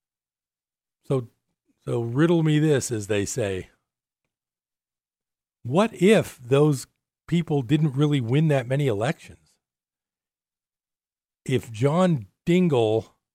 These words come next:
was in for fifty-nine years. I believe that means that he got, won thirty elections, 'cause it's,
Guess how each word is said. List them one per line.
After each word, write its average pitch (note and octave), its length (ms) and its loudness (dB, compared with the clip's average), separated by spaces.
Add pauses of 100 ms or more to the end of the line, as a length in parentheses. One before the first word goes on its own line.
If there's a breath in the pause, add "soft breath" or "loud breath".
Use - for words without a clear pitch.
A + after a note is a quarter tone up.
(1040)
was B2 140 0
in D3+ 180 2
for B2+ 160 -4
fifty-nine C#3+ 720 -2
years. C#3 360 0
I B2+ 180 -6
believe C3+ 400 0
that C3 240 0
means D3 400 -2
that A#2+ 160 -6
he C3+ 180 -8
got, C#3 260 -8
won B2 280 -2
thirty C#3+ 560 -4
elections, A#2+ 580 -4
'cause A2 160 -6
it's, A2+ 240 -6